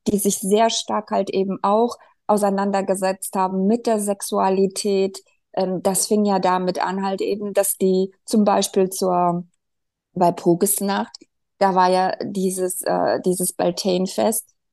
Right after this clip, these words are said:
dass die sich, äh, in der Natur sehr oft getroffen, also getroffen haben. Das war ja die Vereinigung. Ähm, da hat man sich halt eben geliebt und da war man wild und das wollte die, das Christentum ja nicht. Und das haben die ja dann unterbunden, ne?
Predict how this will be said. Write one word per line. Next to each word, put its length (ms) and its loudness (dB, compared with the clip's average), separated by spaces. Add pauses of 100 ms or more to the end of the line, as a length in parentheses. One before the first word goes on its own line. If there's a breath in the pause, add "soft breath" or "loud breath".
(100)
dass 180 2
die 120 2
sich, 340 0
äh, 360 2 (360)
in 100 0
der 120 4
Natur 420 -2
sehr 260 -2
oft 280 -8
getroffen, 600 0
also 300 -2
getroffen 580 -4
haben. 220 -4
Das 220 -2
war 120 4
ja 100 4
die 140 0
Vereinigung. 1040 2 (440 loud breath)
Ähm, 580 -2
da 140 2
hat 220 2
man 140 -2
sich 180 -2
halt 160 2
eben 180 0
geliebt 540 4
und 120 0
da 140 -2
war 120 0
man 240 -8
wild 200 -2
und 160 -4
das 200 -2
wollte 320 4
die, 180 -2 (160)
das 280 -2
Christentum 640 -2
ja 140 -2
nicht. 260 -4
Und 120 0
das 160 0
haben 240 4
die 120 6
ja 180 6
dann 300 2
unterbunden, 920 2
ne? 220 -2